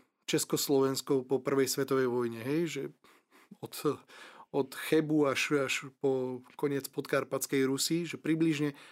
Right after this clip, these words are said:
aj tvárom, aj dĺžkou by to zodpovedalo tomu, ak, ak, aký veľký je ten ostrov.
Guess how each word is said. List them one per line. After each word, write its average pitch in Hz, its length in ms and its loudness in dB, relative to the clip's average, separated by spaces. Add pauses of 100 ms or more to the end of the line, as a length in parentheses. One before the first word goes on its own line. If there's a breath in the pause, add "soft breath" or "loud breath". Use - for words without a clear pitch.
(180 loud breath)
aj 131 160 -2
tvárom, 151 400 2
aj 127 80 0
dĺžkou 147 320 2
by 135 160 0
to 139 80 -2
zodpovedalo 135 800 0 (480 loud breath)
tomu, 139 320 0
ak, 131 240 -6
ak, - 240 -8 (240)
aký - 160 -2
veľký 160 400 2
je - 80 -4
ten 131 80 -2
ostrov. 143 560 -2